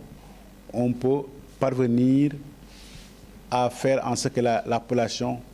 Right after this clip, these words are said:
ait confiance, pas au vaccin, mais à ses fils et ses filles. Parce que ces médecins, ces infirmiers sont aussi des Sénégalais avant tout.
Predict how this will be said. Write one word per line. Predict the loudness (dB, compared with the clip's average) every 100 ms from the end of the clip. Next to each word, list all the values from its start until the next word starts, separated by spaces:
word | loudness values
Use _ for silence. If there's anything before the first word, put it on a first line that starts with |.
| -6
ait | 0 0
confiance, | 0 0 2 0 -2 -6 -4
pas | -2 0 0
au | -2
vaccin, | 0 -2 0 -4 0
mais | 0 0 -2
à | -4 -4
ses | -2 -6
fils | 0 -2 -2 -6 -8
et | -6
ses | -4 -2
filles. | 0 0 -2 -14 -20 -18 -16 -16 -12
Parce | -4 -4
que | -2 -4 -2
ces | -4 0 2 2 0 -6 -10 -10 -12 -10 -10 0
médecins, | 2 2 -2 -4 -6 -12 -14 -14 -16 -18 -18
ces | -6 0 2 2
infirmiers | 0 2 2 2 -2 -10 -20 -20 -20 -20 -20 -18
sont | -4 0 0 0
aussi | 0 0
des | 2 2
Sénégalais | 0 0 2 2 2
avant | 0 -2
tout. | -2 -6